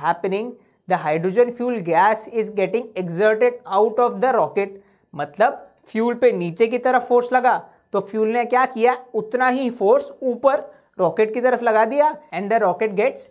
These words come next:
lifted off। और भी हमारे पास में बेस्ट बहुत सारे एग्जांपल्स है। एक उसमें से है rowing of the boat, same thing apply हो रही है, उसमें कुछ भी चेंज नहीं हो रहा है, बस मैं एग्जांपल्स चेंज करे जा रहा हूँ। हम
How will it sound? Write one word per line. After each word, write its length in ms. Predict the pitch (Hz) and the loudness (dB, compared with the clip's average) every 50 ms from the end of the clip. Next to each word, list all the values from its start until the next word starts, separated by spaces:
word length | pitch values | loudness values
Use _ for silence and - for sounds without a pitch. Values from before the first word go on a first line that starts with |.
| _ _ - | _ _ -6
lifted 420 | 185 180 - - - 226 214 202 | -6 -6 -4 -2 -2 0 0 0
off। 200 | 151 147 147 135 - - - _ _ _ _ _ _ _ _ _ _ - | 0 0 -2 -4 -6 -12 -20 _ _ _ _ _ _ _ _ _ _ -2
और 260 | 170 202 262 302 302 | 2 2 4 4 2
भी 120 | - 330 320 | 2 2 2
हमारे 340 | 302 277 277 269 269 269 | 2 2 2 2 2 2
पास 300 | 254 247 269 269 254 - | 2 2 0 0 0 -2
में 180 | 254 262 254 196 | -6 -8 -4 -2
बेस्ट 280 | 185 214 226 220 220 226 | 0 0 0 -2 -4 -6
बहुत 320 | 185 165 175 220 220 220 | -6 -2 -2 -2 -2 -2
सारे 220 | - 226 220 226 | -2 -2 -2 -2
एग्जांपल्स 640 | 220 190 170 185 180 175 175 190 196 196 190 190 - | -2 -2 -2 -2 -2 -2 -2 -2 -2 -2 -2 -4 -8
है। 340 | 175 165 175 175 - - - - _ _ _ - | -6 -4 -4 -4 -4 -6 -12 -20 _ _ _ -8
एक 180 | 170 180 185 | -8 -6 -6
उसमें 260 | 196 185 - 208 208 196 | -6 -8 -6 -6 -6 -6
से 200 | 202 220 214 190 | -4 -4 -4 -2
है 260 | 165 175 202 220 214 | 0 0 0 0 0
rowing 380 | 175 170 165 175 185 196 196 | -2 -2 -2 -2 -4 -4 -4
of 200 | 185 170 156 160 151 | -4 -6 -6 -6 -8
the 100 | 170 170 156 151 156 | -8 -8 -8 -4 0
boat, 340 | 175 190 214 208 202 - - - _ _ _ _ _ _ _ | 2 2 2 2 0 -6 -16 -20 _ _ _ _ _ _ _
same 420 | - - - 202 214 233 240 240 226 - | -20 -6 0 2 2 4 2 0 -2 -6
thing 160 | 240 240 240 220 | -6 -4 -4 -4
apply 300 | 185 202 202 214 226 226 | -2 -2 0 2 2 4
हो 120 | 214 214 220 | 4 4 2
रही 180 | 233 240 247 | 2 2 2
है, 60 | 254 | 2
उसमें 220 | 247 247 247 247 247 | 2 0 -2 -6 -6
कुछ 220 | 247 220 196 170 | -4 -6 -6 -4
भी 160 | 180 214 247 220 | -4 -4 -4 -2
चेंज 200 | 185 220 220 220 | 2 2 2 4
नहीं 160 | 220 220 226 | 2 0 -2
हो 60 | 233 | 0
रहा 80 | 240 233 | 0 0
है, 60 | 214 | 0
बस 140 | 214 208 220 | -2 -4 -4
मैं 140 | 226 220 170 | -6 -8 -8
एग्जांपल्स 560 | 160 160 151 151 151 160 170 208 214 208 - | -8 -6 -4 -4 -4 -2 -2 -2 -2 -2 -4
चेंज 240 | 214 202 214 208 190 | -6 -6 -6 -6 -4
करे 220 | 202 190 185 180 | -2 -2 0 0
जा 160 | 165 160 151 | 0 0 0
रहा 100 | 139 131 | -2 -4
हूँ। 100 | 123 123 - _ _ _ _ _ _ - | -6 -8 -12 _ _ _ _ _ _ -4
हम 160 | 180 220 254 | -2 -2 -2